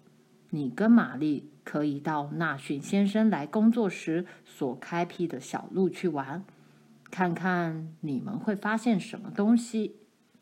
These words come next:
他们赶快去做工作。在斜顶小屋里，他们找到了一把买来的扫帚。这个房子里奇妙的东西好像永远没完没了似的。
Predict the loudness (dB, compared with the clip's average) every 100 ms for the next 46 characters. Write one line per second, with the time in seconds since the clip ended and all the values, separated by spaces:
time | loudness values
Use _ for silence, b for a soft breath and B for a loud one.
0 | _ b b b b b b b b b
1 | b b b b -2 2 4 2 -2 -6
2 | -2 2 2 0 -2 0 -2 2 4 4
3 | 4 -2 -4 -16 _ _ _ -20 _ _
4 | _ -2 -2 -2 -2 -2 2 2 2 0
5 | -4 0 2 4 2 0 B B B -2
6 | 0 2 0 -2 0 0 2 0 -4 B
7 | B -2 -2 0 0 4 4 2 -8 -6
8 | -4 -4 -2 0 0 0 -6 -6 _ _
9 | _ b b b b b _ _ 2 4
10 | 6 6 6 6 6 6 2 B B -2
11 | 4 6 6 4 2 2 2 2 0 0
12 | B -6 -2 4 6 6 6 6 6 6
13 | 6 6 4 4 6 6 6 4 0 -2
14 | -4 -2 -2 -6